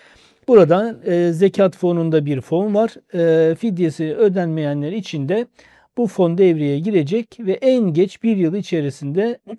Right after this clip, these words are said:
<clears throat> yine bizim insanımız senin, e, fidyeni ödeyecek ve sen, e, gönderileceksin. Peki, e, ben gitmek istemiyorum, burada normal hayatımı devam ettirmek istiyorum.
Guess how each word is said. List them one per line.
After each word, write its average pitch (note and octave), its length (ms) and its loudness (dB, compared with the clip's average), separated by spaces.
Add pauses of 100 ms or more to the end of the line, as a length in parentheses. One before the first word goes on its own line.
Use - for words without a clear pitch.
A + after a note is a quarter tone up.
<clears throat> E3 260 -2
yine F3+ 360 2
bizim F3+ 260 -2
insanımız E3 600 -4
senin, F#3+ 460 -4
e, D#3 640 0
fidyeni D#3+ 500 -4
ödeyecek F3+ 600 -4
ve E3+ 100 -2
sen, A3+ 440 -6
e, F3 360 -4
gönderileceksin. F3 1000 -2 (400)
Peki, A#3+ 560 -2
e, F#3+ 380 4
ben G#3+ 420 0
gitmek G#3 340 -4
istemiyorum, E3+ 680 0
burada G3 260 2
normal G3 320 0
hayatımı F#3 560 2
devam D#3+ 340 2
ettirmek D3 560 -6
istiyorum. D3+ 480 -6